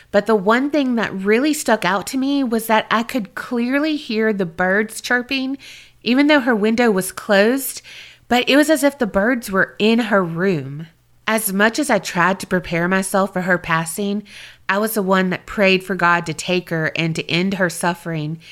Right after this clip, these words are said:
and he answered that prayer. She's looking out for me and my sister for sure.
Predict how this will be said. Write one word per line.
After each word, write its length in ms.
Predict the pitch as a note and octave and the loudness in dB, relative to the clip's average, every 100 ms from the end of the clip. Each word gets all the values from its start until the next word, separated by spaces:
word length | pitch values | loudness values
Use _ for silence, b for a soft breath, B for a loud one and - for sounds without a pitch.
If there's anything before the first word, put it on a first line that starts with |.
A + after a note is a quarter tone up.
| B B - | B B -4
and 380 | F3+ F3+ F3 E3 | -2 0 0 -4
he 340 | C#3+ G3 G3 | -6 -6 -4
answered 440 | F3+ G3+ F3+ E3 D3 | -2 -4 -4 -4 -4
that 180 | C3+ | -6
prayer. 420 | - D3 C#3 C3+ D#3+ _ _ b b | -6 -8 -8 -10 -14 _ _ b b
She's 240 | - - A3+ | -8 -4 0
looking 300 | A3+ A3+ G3+ | 0 0 2
out 200 | F#3 - | 2 2
for 140 | F#3+ | 0
me 160 | F3+ E3+ | 0 0
and 80 | E3 | 0
my 120 | D#3 | -2
sister 600 | D#3+ D#3 - E3 D#3+ - | -4 -6 -4 -4 -4 -6
for 140 | - | -8
sure. 440 | D#3+ - B2+ - | -6 -4 -6 -6